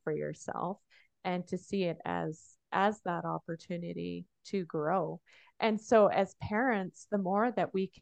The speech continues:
can recognize that in ourselves and mirror it to our children, they're really receptive to that. And, and like I said, I can see that just from, you know, my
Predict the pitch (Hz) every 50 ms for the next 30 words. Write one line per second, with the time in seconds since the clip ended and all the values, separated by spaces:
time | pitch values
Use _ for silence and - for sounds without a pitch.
0 | _ - 196 180 175 - 170 165 - - - 214 202 180 170 170 165 - _ 170
1 | 151 151 147 151 - _ _ _ _ _ _ _ _ _ _ _ _ _ _ _
2 | _ - - 202 185 165 151 165 160 - - - - - - - 240 277 294 -
3 | - - - _ _ _ _ _ _ _ _ - 190 190 180 170 156 - - _
4 | _ - 196 196 190 185 165 - - - - - 180 175 170 - - 208 208 214
5 | 185 185 180 160 - - 196 190 180 170 180 202 214 233 226 214 185 165 170 -
6 | - 202 - - - 180 170 - - _ - - 160 - - 139 - - - 175
7 | 175 170 160 - _ _ 185 185 180 180 - 180 180 - - 208 220 196 180 170
8 | - 180 170 - - - 208 214 233 214 185 175 - - - - 185 185 - -
9 | - 180 170 165 175 170 180 180 170 156 147 143 156 170 - _ _ _ - -
10 | _ _ - 170 156